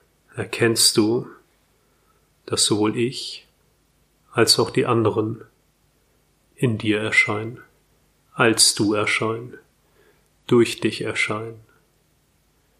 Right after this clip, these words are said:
Und umso mehr wir den Mut haben,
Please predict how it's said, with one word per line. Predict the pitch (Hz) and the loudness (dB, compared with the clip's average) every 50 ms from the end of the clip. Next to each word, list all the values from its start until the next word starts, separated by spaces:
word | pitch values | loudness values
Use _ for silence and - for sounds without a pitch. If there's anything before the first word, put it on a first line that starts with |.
| _ _ _ _ _ _ _ _ _ _ _ _ _ _ _ _ _ _ _ _ _ _ _ _ _ _ _ _ _ _ _ _ _ _ _ _ _ _ _ _ _ _ _ _ _ _ _ _ | _ _ _ _ _ _ _ _ _ _ _ _ _ _ _ _ _ _ _ _ _ _ _ _ _ _ _ _ _ _ _ _ _ _ _ _ _ _ _ _ _ _ _ _ _ _ _ _
Und | - 113 - | -12 -6 -2
umso | 123 123 127 123 127 | -2 0 0 0 2
mehr | 120 123 135 139 | 4 4 4 6
wir | 143 135 | 6 6
den | 123 127 127 | 6 6 6
Mut | 123 127 135 147 147 - - | 6 6 4 4 2 0 0
haben, | 110 110 113 113 113 117 123 127 139 143 143 - | 2 2 4 4 2 2 -2 -4 -8 -12 -14 -18